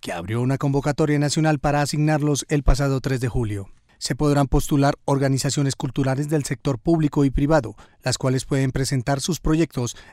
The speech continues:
de acuerdo con seis líneas de trabajo propuestas por el ministerio.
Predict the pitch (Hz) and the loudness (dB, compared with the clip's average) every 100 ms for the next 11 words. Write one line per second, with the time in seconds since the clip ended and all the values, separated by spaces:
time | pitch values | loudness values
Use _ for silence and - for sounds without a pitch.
0 | - 135 165 160 160 156 - 165 156 165 | -2 2 4 4 2 0 2 2 2 2
1 | 160 147 151 156 147 143 175 151 139 147 | 2 2 0 2 2 2 2 0 2 -2
2 | - 135 151 139 139 135 - 139 110 98 | -2 -2 0 2 2 0 -2 -4 -6 -8